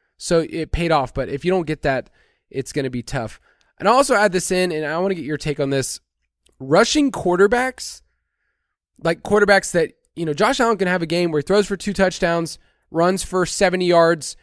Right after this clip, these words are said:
and another touchdown, and he's, like, the quarterback one of the week, and Stefon Diggs goes four for forty,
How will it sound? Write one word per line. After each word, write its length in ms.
and 80
another 120
touchdown, 340
and 100
he's, 160
like, 140
the 40
quarterback 480
one 140
of 40
the 60
week, 300
and 120
Stefon 360
Diggs 220
goes 220
four 200
for 140
forty, 460